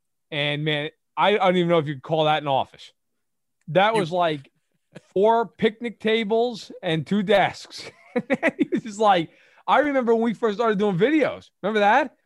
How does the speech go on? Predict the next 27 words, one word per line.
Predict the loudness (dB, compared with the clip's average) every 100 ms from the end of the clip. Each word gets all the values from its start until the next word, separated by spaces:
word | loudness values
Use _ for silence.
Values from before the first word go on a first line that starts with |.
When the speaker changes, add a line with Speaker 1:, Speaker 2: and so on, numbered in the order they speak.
| _ -6
Speaker 1:
It |
was | -2
like | 2
Speaker 2:
Uh, |
Speaker 1:
a | 2
hostage | 4 4 2 -6 -8 -10 -14 -12
negotiation, | -6 -2 2 2 0 -4 -4 -6 -8
those | -8 -6
videos. | -6 -6 -10 -14 -20 _ _ _ _ _ _
Um, | 0 0 2 -2
Speaker 2:
Yeah, | -6 -12 -20 _
well, | -2 2 2 -2 -4
le-, | -2 0
let | 2
me | 4
just | 2 0
paint | 0 0
the | -2
picture. | -4 -2 -4
You | -2 0
walked | 2 4 2 2
into | 2 2 2
this | 0
office. | 2 2 0 0 -2 -4 -18 _ _ _ _ _
There | -6 0 2
were | 2 2 2 0
literally, | -2 0 2 2 2 0 -4 -10